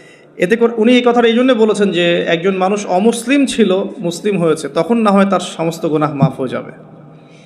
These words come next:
কিন্তু আমরা মুসলিম ছিলাম, এক বছর দুই বছর নামাজ পড়েন নাই, এই গুনাহটা কীভাবে, আহ, মানে কাফফারা না দিলে মাফ হতে পারে? উনার যুক্তি এটা। তো যদিও বা অনেক আলেম বলেছেন যে তওবা করলে মাফ হয়ে যাবে, আল্লাহ পাক মাফ করে দিবেন,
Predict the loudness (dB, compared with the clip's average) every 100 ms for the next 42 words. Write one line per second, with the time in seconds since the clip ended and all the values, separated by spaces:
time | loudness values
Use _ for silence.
0 | -20 -8 -4 -2 -2 0 2 2 2 2
1 | 0 -6 -14 -20 -20 -6 -4 -2 -4 -2
2 | 0 0 0 0 0 -2 -2 -2 -2 -2
3 | -6 -2 -2 0 -2 -2 -2 0 2 2
4 | 0 -4 -18 -20 -20 -20 -20 -20 -20 -10
5 | -4 -2 -4 -6 -14 -12 -10 -10 -6 -6
6 | -4 -2 0 0 0 -2 -4 -6 -6 -6
7 | -8 -8 -10 -16 -20 -20 -20 -20 -12 0
8 | 0 0 -4 -4 -4 -4 -8 -18 -20 -20
9 | -20 -20 -20 -20 -20 -10 -4 -2 -2 0
10 | 4 4 4 4 4 2 2 0 0 -2
11 | -2 -2 0 0 -2 -2 0 0 0 -4
12 | -4 -8 -6 -4 -4 -4 -6 -4 -6 -4
13 | -6